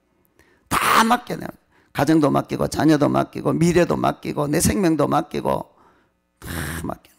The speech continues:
물질도 맡기고 다. 오늘 이 여인이 예수님 앞에 그 발에 입 맞추는 거는 절대 복종을 하는 거예요. 그다음 삼십팔 절에 보면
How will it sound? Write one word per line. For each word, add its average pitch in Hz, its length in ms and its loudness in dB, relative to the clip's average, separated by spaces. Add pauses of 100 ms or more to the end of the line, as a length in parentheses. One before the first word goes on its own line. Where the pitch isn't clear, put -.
(140)
물질도 196 480 0
맡기고 - 400 -8
다. - 120 -20 (2500)
오늘 247 240 6
이 220 220 0
여인이 190 760 0 (300)
예수님 196 400 -2
앞에 60 440 -2 (640)
그 190 160 -4
발에 190 240 -2
입 175 80 0
맞추는 185 420 -4
거는 156 320 -6 (220)
절대 240 320 2
복종을 214 560 -4
하는 - 200 -6
거예요. - 120 -20 (800)
그다음 190 340 4 (200)
삼십팔 175 420 2
절에 156 160 2
보면 143 400 0